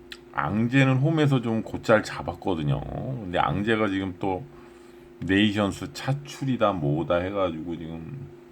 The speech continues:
결장 선수가 좀 체크가 되고 있다는 거. 그래서 홈 노리앙은, 예, 파리 생제르맹도 쉽지가 않았다는 거죠.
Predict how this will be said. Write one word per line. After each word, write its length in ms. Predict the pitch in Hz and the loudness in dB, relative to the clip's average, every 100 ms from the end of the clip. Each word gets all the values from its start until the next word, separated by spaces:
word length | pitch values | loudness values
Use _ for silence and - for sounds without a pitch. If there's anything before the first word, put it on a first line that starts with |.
| - - - - - - - - | -20 -20 -20 -20 -20 -20 -20 -10
결장 380 | 90 80 87 82 | -8 -4 -4 -4
선수가 360 | 78 73 69 | -4 -2 0
좀 200 | 69 65 57 - - - | 0 -4 -6 -10 -14 -10
체크가 440 | - 143 - 92 | -6 -6 -2 -2
되고 240 | 73 71 73 | -2 -4 -4
있다는 460 | - 58 55 - | -4 -4 -4 -6
거. 280 | - - - | -10 -10 -10
그래서 420 | 95 87 90 85 76 - - - - - - - - - - - - | -8 -4 -2 -4 -6 -14 -20 -20 -20 -20 -20 -20 -20 -20 -20 -18 0
홈 200 | 175 170 | 4 8
노리앙은, 1000 | 110 117 147 131 110 139 139 82 69 69 - | 8 10 10 10 8 4 2 2 0 -2 -4
예, 640 | 90 90 82 76 73 73 71 | 0 2 2 0 0 -2 2
파리 220 | 127 135 | 4 4
생제르맹도 1500 | 135 131 120 113 98 90 85 92 98 95 90 82 76 71 69 | 2 0 2 2 2 2 0 -2 -2 -2 -2 -2 -4 -6 -8
쉽지가 480 | 67 - - - 76 | -12 -14 -4 2 4
않았다는 480 | 71 73 - 80 73 | 4 0 -2 -2 0
거죠. 240 | 60 - | -4 -6